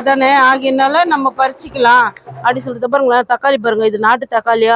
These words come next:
ஹைபிரிடான்னு எனக்கு தெரியல, எப்படி காய்ச்சி தொங்குது பாருங்களேன். இதோ ஒரு செடி, இதோ ஒரு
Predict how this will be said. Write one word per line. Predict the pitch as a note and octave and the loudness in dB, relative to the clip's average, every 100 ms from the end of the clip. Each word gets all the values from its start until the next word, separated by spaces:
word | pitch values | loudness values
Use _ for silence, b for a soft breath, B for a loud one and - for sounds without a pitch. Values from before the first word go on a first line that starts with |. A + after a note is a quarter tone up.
| A#3 | 2
ஹைபிரிடான்னு | A3+ A3+ A#3 G#3+ A3 A3 | 2 2 0 0 0 0
எனக்கு | G#3 F#3 | -2 -2
தெரியல, | G#3 G#3 G#3 - B B - | -6 -2 -2 -4 B B -2
எப்படி | A3 B3+ A#3+ | 0 0 0
காய்ச்சி | A3+ A#3 C4+ C#4 B3+ | 0 0 -2 -2 0
தொங்குது | A3+ G#3 F#3+ | 2 2 2
பாருங்களேன். | G3+ F#3 F3+ F3+ A#3 C4+ G#3 G3+ _ _ _ - | 0 0 -4 0 0 0 -2 -8 _ _ _ 0
இதோ | C4+ C#4 | 2 2
ஒரு | B3+ - | 0 -4
செடி, | C4+ C#4+ C4+ | -4 -2 -2
இதோ | B3+ C4+ | 0 2
ஒரு | C4+ | 0